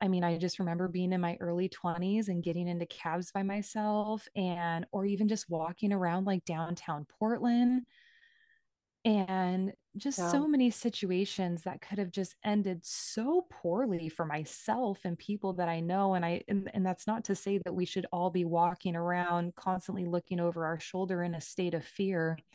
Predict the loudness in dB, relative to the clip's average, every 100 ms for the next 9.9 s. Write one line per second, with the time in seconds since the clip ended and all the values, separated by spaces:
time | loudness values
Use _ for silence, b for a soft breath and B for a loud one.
0 | B B B B 2 4 4 4 2 -2
1 | -8 -2 2 4 2 2 0 -2 -4 -4
2 | -4 -6 -4 -4 -4 -4 0 0 -2 -6
3 | -2 -2 -2 -2 -4 -2 0 0 0 0
4 | 0 -2 b b b b b b -12 -2
5 | 2 4 2 2 -2 -2 -6 -6 0 0
6 | 2 2 2 4 2 0 -4 -4 0 0
7 | -2 -2 -2 -2 -4 -12 -2 2 4 4
8 | 2 2 0 -2 -2 0 0 0 0 2
9 | 0 0 0 0 0 0 0 0 -2